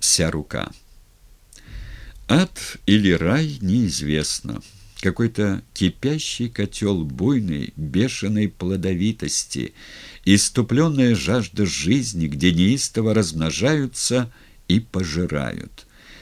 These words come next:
Выходишь из тропического леса смущенный, уставший от обилия впечатлений, подавленный враждебной средой. А в глубине чащи все еще слышны заманчивые голоса редких птиц,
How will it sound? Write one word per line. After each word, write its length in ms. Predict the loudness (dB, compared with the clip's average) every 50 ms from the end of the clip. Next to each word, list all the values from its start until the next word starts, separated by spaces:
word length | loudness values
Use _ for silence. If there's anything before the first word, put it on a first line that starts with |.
| -20 -10 0
Выходишь 680 | 4 4 4 6 4 2 2 2 0 -2 -2 -6 -2
из 180 | -2 -2 -2 -2
тропического 800 | -2 0 0 0 0 0 -2 -2 -2 -6 -8 -8 -4 -2 -2 0
леса 420 | 2 0 0 0 0 -2 -2 -4
смущенный, 1040 | -6 -6 -6 -6 -8 -8 -8 -8 -8 -8 -4 0 0 0 0 -2 -4 -4 -2 -2 -2
уставший 800 | -2 -4 -6 -6 -6 -4 -2 -2 -2 -2 -4 -8 -6 -6 -6 -6 -4
от 200 | -6 -4 -2 -2
обилия 420 | -4 -2 -2 -2 -4 -4 -4 -8
впечатлений, 960 | -10 -12 -12 -12 -10 -10 -10 -10 -8 -4 -2 0 0 0 0 0 -2 -4 -4 -8 -12 -20 -20 -20 -20 -20 -20 -20 -20 -20 -8
подавленный 1000 | -4 -4 -4 -2 0 0 2 2 2 2 2 0 2 2 4 4 4 4 2 -2 -6 -14 -14 -8
враждебной 800 | -4 -2 -2 0 -2 -2 -4 -2 0 0 0 0 -2 -4 -4 -2 -2
средой. 640 | -2 -4 -2 -2 -2 -2 -2 -4 -6 -8 -8 -10 -14 -20 _ -20 -20 -20 _ -20 -20 -20 -20 -20 -20 -20 -20 -20 -20 -20 -20 -8 0
А 140 | 0 0 0
в 80 | 0
глубине 460 | 0 2 0 2 2 2 2 2 0 0
чащи 640 | -2 -2 -2 0 0 -2 -4 -4 -4 -6 -8 -10 -12 -14
все 180 | -12 -2 -2 -2
еще 260 | -2 -2 -4 -4 -4
слышны 640 | -2 -2 -2 -2 -2 -2 -4 -6 -2 -2 -2 0 0
заманчивые 800 | 2 2 2 2 2 0 0 -2 -2 -4 -4 -4 -2 0 0 0
голоса 460 | 0 -2 -2 -2 -2 -2 -2 -2 -4
редких 480 | -2 -4 -6 -6 -10 -12 -12 -12 -12
птиц, 500 | -18 -18 -6 -2 -2 -2 -2 -4 -10 -10